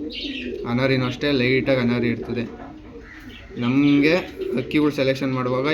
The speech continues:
ಈ ತರ ಕಣ್ಣುಗಳು ಸಿಕ್ಕರೆ ಒಳ್ಳೆ ಹಕ್ಕಿ ಅಂತ ಸೆಲೆಕ್ಟ್ ಮಾಡಿ ಸೆಲೆಕ್ಷನ್ ಮಾಡ್ತೀವಿ ಫ್ರೆಂಡ್ಸ್ ನಾವು. ಈ ಪಟ್ಟ ಸೇಲ್ಗಿರೋದು ಫ್ರೆಂಡ್ಸ್. ನೆಕ್ಸ್ಟ್ ಇದೊಂದು ಬಂದು ನೋಡ್ಬೋದು,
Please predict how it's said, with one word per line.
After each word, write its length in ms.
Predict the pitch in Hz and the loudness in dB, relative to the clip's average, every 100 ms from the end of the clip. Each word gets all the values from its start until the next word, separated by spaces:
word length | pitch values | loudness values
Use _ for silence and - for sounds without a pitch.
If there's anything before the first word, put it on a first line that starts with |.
| 143 | 2
ಈ 40 | 131 | 0
ತರ 100 | 135 135 | 0 -2
ಕಣ್ಣುಗಳು 300 | 131 135 135 | -2 0 -2
ಸಿಕ್ಕರೆ 300 | 123 131 143 202 - - - - - 123 | -4 -2 -2 -4 -6 -18 -14 -10 -6 0
ಒಳ್ಳೆ 200 | 135 135 | 4 4
ಹಕ್ಕಿ 200 | 127 135 123 | 2 -2 -4
ಅಂತ 160 | 120 170 196 - | -2 -2 -2 -6
ಸೆಲೆಕ್ಟ್ 280 | 131 135 135 | -4 -4 -2
ಮಾಡಿ 120 | 127 175 | -4 -4
ಸೆಲೆಕ್ಷನ್ 340 | 131 127 135 123 | -4 -4 -4 -4
ಮಾಡ್ತೀವಿ 260 | 117 117 117 - | -4 -4 -8 -6
ಫ್ರೆಂಡ್ಸ್ 200 | 117 120 | -6 -4
ನಾವು. 160 | 117 120 - - - - - - - - | -4 -4 -8 -16 -18 -18 -18 -16 -12 -4
ಈ 20 | 139 135 | -4 -2
ಪಟ್ಟ 140 | 120 - | -2 -2
ಸೇಲ್ಗಿರೋದು 520 | 143 127 117 113 110 110 - - - - - - - - - - - - | 0 0 -2 -4 -6 -10 -14 -20 -18 -18 -18 -18 -16 -14 -14 -14 -12 -4
ಫ್ರೆಂಡ್ಸ್. 240 | - 139 131 139 | 0 0 0 -2
ನೆಕ್ಸ್ಟ್ 220 | 131 - | -2 -2
ಇದೊಂದು 240 | 143 151 143 | 0 2 2
ಬಂದು 140 | 143 139 | 0 0
ನೋಡ್ಬೋದು, 360 | 135 131 131 | 0 2 2